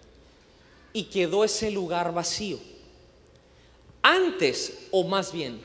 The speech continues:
para que viniera el Espíritu Santo, tenía que haber orden. Y lo primero, o lo que tuvo que suceder, es que se tuvo que llenar ese lugar que estaba vacío.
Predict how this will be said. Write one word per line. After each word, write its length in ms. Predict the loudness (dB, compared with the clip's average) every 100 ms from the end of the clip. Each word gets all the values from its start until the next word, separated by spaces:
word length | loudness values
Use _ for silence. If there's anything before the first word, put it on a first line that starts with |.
| -20 -20 2
para 440 | 6 8 6 4 -4 -16 -20 -20 -20 -20 _
que 160 | -2 0
viniera 580 | 0 -2 -2 0 2 2
el 60 |
Espíritu 560 | 0 -4 -6 -8 -8 -8
Santo, 420 | -4 -6 -6 -14 -18 -20 -20 -20 -20 -20 -20 -20 -6 0
tenía 360 | 2 4 2
que 100 | 4
haber 280 | 4 4 2 4
orden. 680 | 4 6 2 -2 -4 -12 -18 -20 -20 -20 -20 -20 -20 -20 -20 -20 _ _ _ 2
Y 40 |
lo 200 | 6 6 4
primero, 720 | 0 2 0 2 2 2 -4 0
o 100 | 2
lo 120 | 4
que 140 | 0
tuvo 400 | 0 0 0 0
que 100 | -2
suceder, 640 | -4 -2 0 0 0 -4 -8 -18 -20 -20 -20 -20 -20 -20 -2
es 200 | 0 0
que 180 | -2 -4
se 260 | -4 -4 -4
tuvo 460 | -4 -2 -2 -4
que 680 | -2 -2 -2 -8 -16 -20 -20 -20 -14 -4
llenar 500 | -2 0 0 4 4
ese 300 | 4 2 2
lugar 500 | 2 2 2 2 -2 -10 -20 -20 -20 -20 -20 -20 -20 -4
que 100 | -2
estaba 380 | 0 0 2 2
vacío. 540 | 0 -2 -4 -4